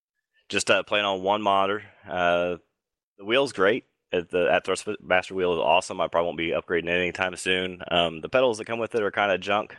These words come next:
I like to upgrade those at some point, and then hopefully maybe the next time, or this time, uh, next year, I can get a Oculus and build me a new computer, 'cause the, the one monitor setup is definitely not the way to go. But,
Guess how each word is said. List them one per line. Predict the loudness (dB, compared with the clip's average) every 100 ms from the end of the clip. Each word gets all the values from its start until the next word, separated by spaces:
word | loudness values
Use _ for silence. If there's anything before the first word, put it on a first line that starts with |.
| -10
I | 0
like | 0 2
to | 0 -2 _ _
upgrade | 0 0 0 -2 2
those | 2 0 -2
at | -6
some | -4 -4
point, | -2 -2 -2 -6
and | -6
then | -4 -6 -10 _ -20 _ _ _ _ _ -20
hopefully | -4 0
maybe | 2 2
the | 2 0
next | 0 -2 2
time, | 2 4 2 2
or | 0
this | 0
time, | 0 -2 -4 -6
uh, | 0 0
next | 2 0 -2 -2
year, | 0 2
I | 0
can | -4 -2
get | 0
a | 2 0 -2 _ -2
Oculus | 0 0 -4 -6 -6 -8
and | -10 -12 -18 -20 _ _ _ _ _ _
build | -12 -4
me |
a | -2
new | 0
computer, | -4 -4 0 2 0 -2
'cause | -2 -2 -2
the, | 0 0 0 -4
the | -2
one | 2 2
monitor | 4 2 2 -2
setup | 0 2 0 -2
is | -2
definitely | 0 0 -2
not | -4 -4
the | -2
way | -2
to | 0
go. | 2 2 2
But, | -2 -4 -4